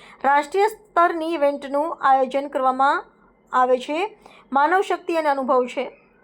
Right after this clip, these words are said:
શ્રી એન ગણેશન, જેમણે ચીનના હાંગઝોઉમાં એશિયન ગેમ્સ બે હજાર બાવીસમાં ચીફ રેફરી તરીકે સેવા આપી છે,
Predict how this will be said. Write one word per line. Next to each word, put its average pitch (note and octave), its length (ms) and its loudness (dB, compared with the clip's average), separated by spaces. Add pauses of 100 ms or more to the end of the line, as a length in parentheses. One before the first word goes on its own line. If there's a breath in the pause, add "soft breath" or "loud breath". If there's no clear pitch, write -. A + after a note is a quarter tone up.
(320 soft breath)
શ્રી E4 160 -2
એન F4+ 420 0
ગણેશન, F4 480 0
જેમણે D4 240 0
ચીનના D4 520 0
હાંગઝોઉમાં D4+ 880 2 (120)
એશિયન F4 340 -4
ગેમ્સ D4+ 260 -2
બે C#4+ 100 2
હજાર C#4 200 2
બાવીસમાં C4 500 0
ચીફ C4 220 -8
રેફરી B3+ 240 0
તરીકે B3+ 320 0
સેવા B3 260 2
આપી A#3+ 200 0
છે, D#4+ 300 -2